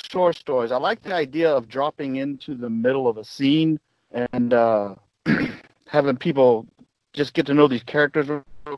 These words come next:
quick and then just stepping right out of, and then the reader, you know, they get to build up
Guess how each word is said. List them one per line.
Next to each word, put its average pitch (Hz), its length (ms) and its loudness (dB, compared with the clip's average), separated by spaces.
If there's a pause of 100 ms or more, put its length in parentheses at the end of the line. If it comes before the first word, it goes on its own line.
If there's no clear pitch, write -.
quick 151 440 4
and 127 200 0
then 120 120 0
just 117 180 -6
stepping 127 300 0
right 120 240 4
out 135 160 6
of, 123 100 0
and 123 100 2
then 131 140 6
the 123 120 4
reader, 135 680 4 (720)
you 135 100 2
know, 123 100 2
they 143 180 6
get 156 200 2
to 139 100 -2
build 139 340 6
up 127 240 6